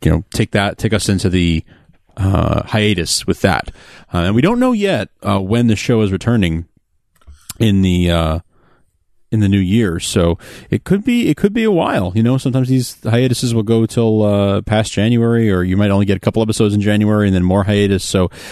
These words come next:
um, you know, well, it, it may be a while before we get more. We don't have any, um, information past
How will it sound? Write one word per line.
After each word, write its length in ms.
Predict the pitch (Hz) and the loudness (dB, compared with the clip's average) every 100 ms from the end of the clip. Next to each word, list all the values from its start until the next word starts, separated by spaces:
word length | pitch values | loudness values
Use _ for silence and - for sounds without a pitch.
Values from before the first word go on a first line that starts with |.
| - - | -20 -6
um, 540 | 92 92 92 90 87 90 _ _ _ - | -2 0 2 2 0 -4 _ _ _ -4
you 80 | 117 | 0
know, 60 | |
well, 140 | 110 123 | 0 0
it, 220 | 123 123 | -2 0
it 140 | 131 | 0
may 180 | 127 175 | 2 0
be 140 | 151 | 0
a 80 | 185 | 0
while 140 | 101 92 | 0 0
before 220 | 87 98 | -2 0
we 80 | 95 | 0
get 120 | 82 | 0
more. 200 | 101 92 | 0 2
We 120 | 95 | 2
don't 180 | 117 - | 0 -2
have 260 | 104 110 | -2 0
any, 380 | 104 98 92 87 - - _ _ | 2 2 2 -2 -6 -20 _ _
um, 260 | 95 85 82 | 0 0 2
information 840 | 107 104 104 101 107 - 82 85 - | 0 0 0 2 2 0 0 -2 -4
past 580 | - 95 90 - - | -4 -2 -2 -4 -10